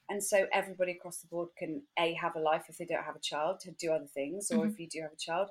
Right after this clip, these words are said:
Speaker 1: get back with plenty of time to see them. And we won't work weekends, you know,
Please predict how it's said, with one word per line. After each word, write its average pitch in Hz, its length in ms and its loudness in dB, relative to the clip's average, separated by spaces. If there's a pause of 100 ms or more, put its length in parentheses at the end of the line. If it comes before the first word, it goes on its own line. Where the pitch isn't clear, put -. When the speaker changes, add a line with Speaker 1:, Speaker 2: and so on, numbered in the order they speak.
(300)
Speaker 1:
get - 160 6
back 196 200 -4 (140)
with 190 200 -12
plenty 175 340 -4
of - 100 -14
time 170 280 0 (600)
to 196 60 -10
see 185 220 -2
them. 165 160 0
And 175 80 4
we 185 80 0
won't 180 260 8
work 170 200 0
weekends, - 520 -8
you 143 60 -8
know, 135 160 -4